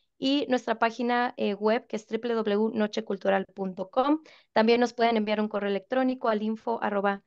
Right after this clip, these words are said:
nochecultural punto com y con gusto los podemos atender.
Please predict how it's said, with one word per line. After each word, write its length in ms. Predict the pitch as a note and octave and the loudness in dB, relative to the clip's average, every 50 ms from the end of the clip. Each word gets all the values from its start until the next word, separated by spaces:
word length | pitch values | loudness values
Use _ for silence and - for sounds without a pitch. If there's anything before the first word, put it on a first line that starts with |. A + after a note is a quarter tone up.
| _ _ _ | _ _ _
nochecultural 800 | G#3+ G#3+ G3+ G#3 - A3 - G3+ F#3+ - - - F#3+ F#3 F#3 F#3 | 0 0 0 0 -4 -6 -6 -6 -8 -6 -2 0 0 0 0 -2
punto 320 | - F#3 F3+ F3+ F3+ F3+ | -4 -8 -6 -6 -8 -4
com 180 | - A#3+ A#3+ A#3+ | -2 0 2 2
y 140 | A3 A3 | 0 0
con 200 | A3+ A3 G3 F#3+ | -2 -2 -2 -2
gusto 420 | G3 G#3 A3 A3 - - A#3 A#3 A#3 | -2 -2 -4 -4 -4 -2 -2 -2 0
los 180 | G#3+ G3 - | -2 -4 -4
podemos 380 | - - F3+ F3+ F#3 F#3+ F#3 - | -2 0 0 0 0 -2 -4 -6
atender. 380 | F3+ - - F#3 - - G#3 | -8 -8 -8 -10 -8 -10 -12